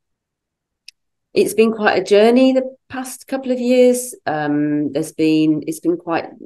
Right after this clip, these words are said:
tough with some, um, really big, um, challenges to deal with, um, particularly on the family front.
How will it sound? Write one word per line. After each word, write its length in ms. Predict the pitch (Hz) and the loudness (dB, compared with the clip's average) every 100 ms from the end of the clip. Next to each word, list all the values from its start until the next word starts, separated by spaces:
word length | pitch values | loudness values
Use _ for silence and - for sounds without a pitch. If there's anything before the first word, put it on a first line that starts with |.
| - | -20
tough 300 | - 220 214 180 | -6 -4 -4 -6
with 120 | 175 | -6
some, 540 | - 165 160 156 147 - | 0 2 2 0 -6 -8
um, 300 | 143 147 147 | -4 -2 -2
really 220 | 170 165 | -2 -2
big, 400 | 165 165 165 165 _ _ _ _ _ _ | 0 2 0 -4 _ _ _ _ _ _
um, 200 | 156 151 | -10 -10
challenges 1080 | 151 196 185 180 175 180 175 175 165 - - _ _ - | -10 -6 -4 -4 -4 -4 -2 -2 -6 -12 -18 _ _ -20
to 100 | - | -6
deal 320 | 170 170 165 | -2 -2 0
with, 520 | 160 165 160 156 160 - | 2 4 2 0 -4 -12
um, 420 | 143 143 139 139 139 | -8 -6 -4 -6 -8
particularly 600 | - - - 147 143 139 | -12 -14 -12 -10 -8 -6
on 160 | 135 | -6
the 80 | 135 | -8
family 460 | 131 147 151 151 156 | -8 -8 -6 -6 -8
front. 480 | - 156 151 - | -6 -4 -4 -6